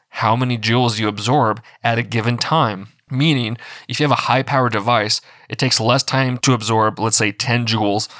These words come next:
of light energy compared to a lower-power device, which would require more time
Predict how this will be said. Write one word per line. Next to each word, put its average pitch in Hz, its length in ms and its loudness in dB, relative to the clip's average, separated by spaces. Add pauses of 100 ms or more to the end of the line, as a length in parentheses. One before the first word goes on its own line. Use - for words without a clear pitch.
(160)
of 110 160 0
light 123 200 2
energy 110 440 -2 (320)
compared 117 360 -2
to - 180 0
a 120 220 -2 (100)
lower-power 120 680 2
device, 107 420 0
which 120 160 -4
would 113 140 -2 (240)
require 107 520 0 (460)
more 127 440 2
time 101 520 -4